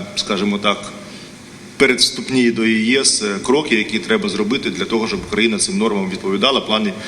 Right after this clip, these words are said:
інфраструктури. Ціна питання, на секундочку, п'ятдесят мільярдів євро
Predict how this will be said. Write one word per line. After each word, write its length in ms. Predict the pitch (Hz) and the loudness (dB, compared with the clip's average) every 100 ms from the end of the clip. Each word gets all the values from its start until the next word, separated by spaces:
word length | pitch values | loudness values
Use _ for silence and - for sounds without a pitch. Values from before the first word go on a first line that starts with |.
| - - | -8 -2
інфраструктури. 640 | 120 120 117 113 123 - 117 | 0 0 -2 -4 -6 -6 -2
Ціна 240 | 123 139 | 2 2
питання, 420 | 139 147 214 208 | 0 -2 0 0
на 80 | 151 | 0
секундочку, 520 | 151 - 143 120 - | -2 -2 0 0 0
п'ятдесят 480 | - 127 156 180 147 | 0 2 2 0 0
мільярдів 460 | 123 107 135 120 107 | 2 2 0 0 -2
євро 260 | 87 87 | -2 -4